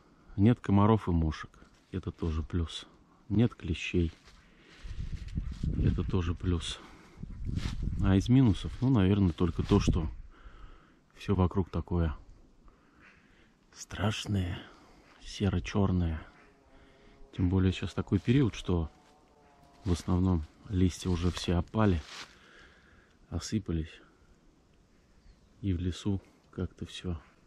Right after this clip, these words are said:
мёртво. Так,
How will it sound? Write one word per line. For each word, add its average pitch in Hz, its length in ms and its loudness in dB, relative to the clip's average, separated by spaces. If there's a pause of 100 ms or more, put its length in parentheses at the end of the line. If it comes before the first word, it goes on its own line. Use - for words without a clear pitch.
(360)
мёртво. 92 600 0 (2000)
Так, - 360 -4